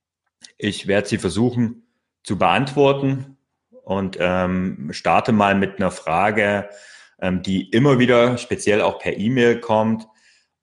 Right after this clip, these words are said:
ob man auch später einsteigen kann. Also ich hab, und, und wie es eigentlich mit Pausen ausschaut.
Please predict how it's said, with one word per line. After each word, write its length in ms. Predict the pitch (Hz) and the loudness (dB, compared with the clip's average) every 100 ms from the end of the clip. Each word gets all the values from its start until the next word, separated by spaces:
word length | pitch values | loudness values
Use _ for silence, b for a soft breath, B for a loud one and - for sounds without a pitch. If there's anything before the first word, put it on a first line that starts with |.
| - | -4
ob 180 | 98 | -2
man 140 | 107 101 | 0 2
auch 140 | 92 | 2
später 440 | - - 101 95 71 | 0 -2 -2 0 0
einsteigen 580 | 80 82 - 80 80 | 0 -4 -4 -4 -4
kann. 300 | 76 78 73 | -6 -6 -6
Also 180 | 71 92 | -4 0
ich 140 | 113 120 | 2 0
hab, 340 | 123 - - _ _ | -4 -8 -20 _ _
und, 200 | 104 98 | -2 -2
und 200 | 95 95 | 0 0
wie 100 | 104 | 2
es 180 | 113 - | 0 0
eigentlich 320 | 95 95 101 | 0 0 0
mit 420 | 101 - - _ | -2 -2 -10 _
Pausen 400 | - 85 101 107 | -4 2 2 2
ausschaut. 680 | 76 78 76 - 69 73 - | 0 0 -2 -4 -2 -4 -6